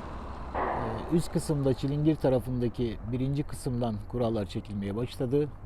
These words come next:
Diğer etaplarda yer teslimleri yapıldı ve hızlı bir çalışma var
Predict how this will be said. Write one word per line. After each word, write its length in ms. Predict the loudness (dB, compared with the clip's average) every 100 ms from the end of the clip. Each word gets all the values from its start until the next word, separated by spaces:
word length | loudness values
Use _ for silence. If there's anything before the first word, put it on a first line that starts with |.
| -2
Diğer 200 | 0 2
etaplarda 560 | 0 -2 -4 -4 -2 0
yer 180 | 0
teslimleri 520 | 0 -4 -4 -4 -2 -2
yapıldı 440 | -2 -2 -2 -2
ve 200 | -2 -4 -8 -14 -12 -4
hızlı 260 | -2 0
bir 60 | 0
çalışma 460 | 0 0 0 0
var 120 | 0